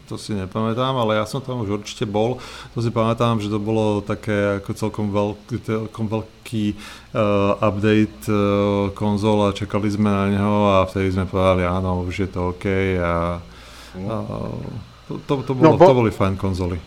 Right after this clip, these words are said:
Speaker 1: hej.
Speaker 2: Hej, bol, nebolo, bo ja som dva roky predtým ešte tak externe robil s vami, pamätáš si,
Speaker 1: Áno,
Speaker 2: takže
Speaker 1: áno, áno, áno.
Speaker 2: hej, de facto už bol, no, jasné, ale bolo to, bolo to, bolo to dobré, fakt, e, potom už tie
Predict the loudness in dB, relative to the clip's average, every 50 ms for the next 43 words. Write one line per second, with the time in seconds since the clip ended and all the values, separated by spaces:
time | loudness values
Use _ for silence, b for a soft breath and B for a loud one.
0 | -8 -6 -4 -2 0 2 2 2 2 0 B B B 0 6 8 8 8 10 8
1 | 8 8 6 6 8 8 6 6 6 4 4 6 6 4 4 4 2 -2 -4 -4
2 | -4 -4 -2 0 0 0 0 2 2 4 4 4 2 2 0 2 2 2 2 0
3 | 0 -2 -4 -4 -6 -8 -8 -8 -6 -6 -6 -6 -6 -4 -2 -2 -2 -2 -4 -6
4 | -10 -10 -10 -10 -4 2 4 4 4 6 4 4 2 2 2 0 0 0 0 0
5 | -2 -2 -4 -4 -6 -10 -8 -6 -4 -4 -2 -4 -4 -2 0 0 2 4 2 2
6 | 2 -2 -4 -6 -6 -6 -4 -2 0 0 0 -2 -4 -8 -8 -8 -6 -2 -2 -2
7 | -2 -4 -6 -6 -6 -2 -2 0 0 2 0 0 2 4 4 4 2 2 B B
8 | B B B B B B -8 -4 0 0 0 0 0 -2 0 0 0 0 0 -2
9 | -2 -4 -4 -4 -4 -4 -2 -4 -6 -6 -6 -6 -4 -4 -6 -6 -8 -8 -10 -12
10 | -12 -12 -16 -14 -10 -10 -8 -8 -10 -10 -10 -10 -10 -8 -8 -8 -6 -6 -6 -8
11 | -8